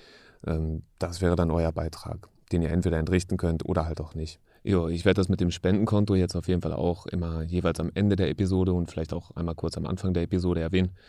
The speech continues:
Einfach, ähm, damit die Leute das mitbekommen. Das ist nicht, weil ich unbedingt Almosen haben möchte, sondern einfach,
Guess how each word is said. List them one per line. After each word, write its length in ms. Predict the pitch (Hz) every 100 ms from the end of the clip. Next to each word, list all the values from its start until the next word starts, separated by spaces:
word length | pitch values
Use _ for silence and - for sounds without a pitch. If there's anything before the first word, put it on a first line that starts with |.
| - - - -
Einfach, 440 | 90 80 80 -
ähm, 380 | - 85 80 - -
damit 220 | 87 90
die 60 |
Leute 200 | 87 85
das 140 | 92 92
mitbekommen. 580 | 107 107 92 95 95 90
Das 140 | 87
ist 60 | 95
nicht, 200 | 92 87
weil 80 |
ich 160 | 87 -
unbedingt 400 | 98 92 87 80
Almosen 480 | 92 95 95 90 87
haben 200 | 85 87
möchte, 340 | 85 80 87
sondern 560 | 78 80 80 80 87 120
einfach, 460 | 90 80 85 -